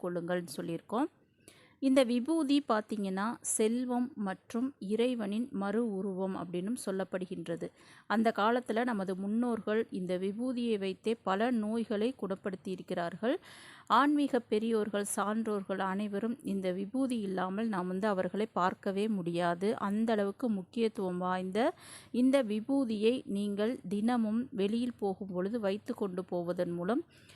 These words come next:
எண்ணற்ற பலன்கள் உங்களுக்கு வந்து ஏற்படும். அதை பற்றி எல்லாம் நாம் வந்து இன்னைக்கு பார்க்கலாம். அதுக்கு முன்னாடி மறக்காம நம்ம சேனலை சப்ஸ்கிரைப் பண்ணிக்கிங்க வீவர்ஸ்.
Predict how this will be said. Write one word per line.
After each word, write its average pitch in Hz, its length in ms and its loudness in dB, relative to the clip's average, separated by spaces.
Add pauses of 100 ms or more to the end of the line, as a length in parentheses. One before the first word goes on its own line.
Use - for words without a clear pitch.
(160)
எண்ணற்ற 269 580 6 (100)
பலன்கள் 220 600 4
உங்களுக்கு 185 420 -2
வந்து 208 200 -2
ஏற்படும். 190 460 0
அதை 185 240 -2
பற்றி 220 400 -2
எல்லாம் 208 340 0
நாம் 185 200 -2
வந்து 175 220 -2
இன்னைக்கு 202 340 -2
பார்க்கலாம். 196 520 -2
அதுக்கு 208 320 -2 (120)
முன்னாடி 240 320 2
மறக்காம 214 420 -2
நம்ம 202 280 -2
சேனலை 180 340 -4
சப்ஸ்கிரைப் 208 440 -2
பண்ணிக்கிங்க 175 560 -2
வீவர்ஸ். 202 340 -2